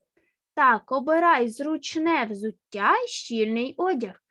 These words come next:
Пам'ятай, що наближатися до диких тварин украй небезпечно. Не збирай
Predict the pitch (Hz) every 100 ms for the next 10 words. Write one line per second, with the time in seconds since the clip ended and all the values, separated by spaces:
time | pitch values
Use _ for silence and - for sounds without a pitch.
0 | _ _ _ - 302 302 311 302 - 330
1 | 269 208 - 370 392 381 381 392 349 370
2 | 302 - 254 262 226 320 - 247 - 214
3 | 202 220 415 466 _ 240 220 220 214 294
4 | 403 403 _ _ _ _ _ _ _ _
5 | _ _ _ _ _ _ _ - 381 381
6 | 294 339 - - 302 254 - - 196 175
7 | _ _ _ _ 285 370 403 339 277 339
8 | 330 370 494